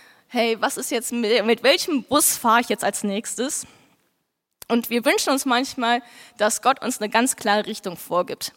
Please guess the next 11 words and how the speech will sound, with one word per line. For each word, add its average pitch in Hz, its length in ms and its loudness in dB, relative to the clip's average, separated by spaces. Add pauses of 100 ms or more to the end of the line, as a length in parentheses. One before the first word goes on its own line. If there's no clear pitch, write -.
dass - 220 -6
Gott 240 220 2
genau 285 480 4
sagt, 240 580 2
wie 294 200 2
soll 247 160 4
jetzt 247 180 0
der 220 80 0
nächste 226 400 0
Schritt - 400 -4
aussehen. 180 640 -6